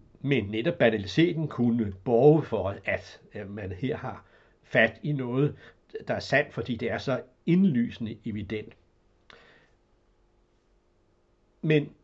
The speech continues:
jeg vil, den første, jeg vil nævne, det er, at der klart er en ubalance imellem det, øh, jeg kalder for helhed,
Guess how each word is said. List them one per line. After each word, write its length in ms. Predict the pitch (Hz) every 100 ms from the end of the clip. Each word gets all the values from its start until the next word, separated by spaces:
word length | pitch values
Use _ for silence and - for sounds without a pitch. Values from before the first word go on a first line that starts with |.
| _ 165
jeg 100 | 151
vil, 160 | 185 - -
den 160 | 165
første, 300 | - 175 202
jeg 80 | 190
vil 120 | 165
nævne, 320 | 131 123 151
det 260 | 175 165 110
er, 160 | 123 147 - _ _ _ _ -
at 160 | 117
der 100 | 120
klart 640 | - - 139 175 190 170 - - _ -
er 280 | 139 117 101 -
en 200 | 110 -
ubalance 760 | 196 180 143 113 95 90 107 98 - _ -
imellem 340 | 131 127 113
det, 280 | 147 156 151 - _ -
øh, 340 | 143 123 110 - -
jeg 180 | 135 113
kalder 280 | - 113 95
for 160 | 95 92
helhed, 760 | - - 170 190 185 180 135